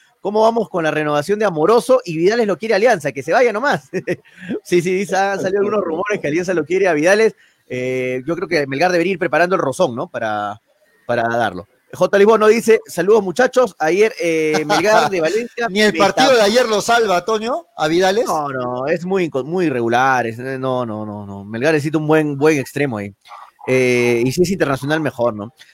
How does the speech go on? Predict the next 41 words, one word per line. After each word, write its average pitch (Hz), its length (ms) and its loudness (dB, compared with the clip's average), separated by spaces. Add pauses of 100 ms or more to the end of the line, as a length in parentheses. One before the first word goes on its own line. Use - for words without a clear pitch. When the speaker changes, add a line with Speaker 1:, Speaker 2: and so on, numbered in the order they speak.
Speaker 1:
Saludos 196 320 4
mucha-, 180 220 -2
ahora 175 220 4
que 147 60 -6
está 170 180 0
cu-, 190 140 4
el 165 100 4
libre, 208 220 2
ah, 147 220 2
recuerden 175 340 0
que 156 40 0
el 151 40 2
libre, 165 280 4
el 127 160 -2
pase, 170 300 -2
el, 120 560 -6
el 123 80 -8
cupo 226 300 0
de 131 80 0
T 123 140 -6
G 220 140 -2
está 143 220 -2
libre, 170 280 -6
¿no? - 160 -20 (360)
Saludos 190 260 4
muchachos, 185 460 0
ayer 175 260 6
el 185 140 -6
Melgar 170 380 2
de 208 100 0
Valencia 185 440 0
me 156 120 -2
tapó - 260 0
la 185 100 4
boca 233 360 2
y 175 120 -4
lo 143 160 0
reconozco, 127 840 -6
dice 131 240 -8
J. 120 240 -10
Lisbono. 208 420 0